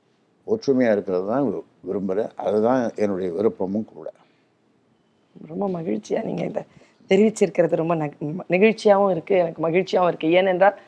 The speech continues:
Speaker 2: அஹ், பயணித்த இரண்டு வேறு தலைமுறை கொண்ட ஒருத்தர் சேர்ந்து பயணித்த பொழுது, வேறு வேறு நிலைப்பாடுகளில் பிரிந்திருக்கின்ற பொழுதும் ஒருவரை ஒருவர் விட்டு கொடுக்காமல் இந்த கண்ணியத்தையும் அந்த பண்பாட்டையும் அந்த நாகரிகத்தையும் நீங்கள் சொல்ற அந்த நளினத்தையும்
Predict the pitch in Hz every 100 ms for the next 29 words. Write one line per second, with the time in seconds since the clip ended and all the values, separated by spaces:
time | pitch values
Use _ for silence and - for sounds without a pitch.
0 | _ _ - - - - - _ - 202
1 | 240 262 262 226 185 - _ _ _ -
2 | 208 214 214 202 233 226 196 202 220 208
3 | 190 185 190 190 180 185 170 - - 208
4 | 220 220 214 180 190 185 180 180 180 175
5 | - - - _ 202 240 254 233 226 208
6 | 226 220 226 214 208 202 - 214 226 214
7 | 185 196 185 190 208 185 196 220 220 208
8 | 196 190 180 180 202 190 175 190 185 190
9 | - - _ - 180 180 208 247 220 214
10 | 214 196 185 190 208 214 208 190 190 196
11 | 175 165 185 202 202 196 196 202 208 190
12 | 180 170 190 196 196 180 180 202 233 220
13 | 220 208 226